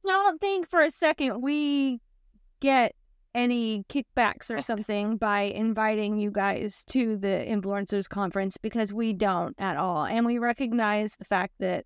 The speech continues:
um, it might be out of, uh, the budget for some people, but just in case, we're just offering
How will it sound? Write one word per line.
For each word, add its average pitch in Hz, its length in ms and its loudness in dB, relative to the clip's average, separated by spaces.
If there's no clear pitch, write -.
um, 185 360 -6
it 247 180 2
might 233 280 2
be 240 220 0
out 220 360 2
of, 208 480 -2
uh, 202 400 4
the 202 80 -4
budget 214 420 4
for 349 120 0
some 381 220 4
people, 415 460 2
but 233 300 4
just 349 280 2
in 415 100 2
case, 262 500 2
we're 262 140 0
just 262 320 -4
offering 240 680 0